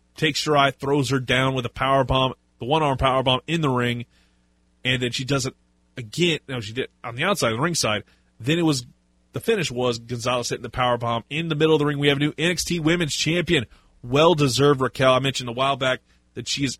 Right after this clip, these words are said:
absolutely a star of the future in the black and yellow brand. N X T is gonna be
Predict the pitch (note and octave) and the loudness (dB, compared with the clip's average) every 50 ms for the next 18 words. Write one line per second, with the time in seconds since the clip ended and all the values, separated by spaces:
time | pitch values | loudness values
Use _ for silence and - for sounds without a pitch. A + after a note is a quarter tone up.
0 | - - C3 C3+ C3+ B2 - - A#2+ A2+ A2+ A#2+ B2+ C3+ D3 D3+ - - C3+ C3 | -6 -4 -4 -4 -4 -4 -4 -4 -4 -4 -6 -2 2 4 4 4 4 2 0 0
1 | B2 A2+ G#2+ G2+ - _ _ _ _ - B2+ A#2+ A2 - - C#3+ C3+ C3+ C3 B2+ | 0 0 -2 -4 -8 _ _ _ _ -4 -4 -4 -4 -2 2 4 4 4 4 4
2 | A#2+ - C3+ B2+ - - B2 A2 - _ _ _ _ _ _ _ _ - C#3 C#3+ | 2 2 0 0 0 0 -2 -4 -4 _ _ _ _ _ _ _ _ -4 -2 0
3 | C#3+ C#3 B2 C#3 C3 C#3 C3 - C3 C3 C3+ C3 C3 B2+ B2 - B2+ B2+ B2+ C3 | 0 0 2 2 2 2 0 0 -2 0 2 2 2 2 0 -2 -2 0 0 0
4 | B2+ B2 A#2+ C3+ _ _ _ - C3+ C#3 C#3 B2+ - - C3+ B2+ B2 A2+ A#2 A#2+ | -2 -2 -4 -10 _ _ _ -4 -2 0 0 0 0 0 0 0 0 0 -2 -6
5 | G#2+ G#2 | -6 -8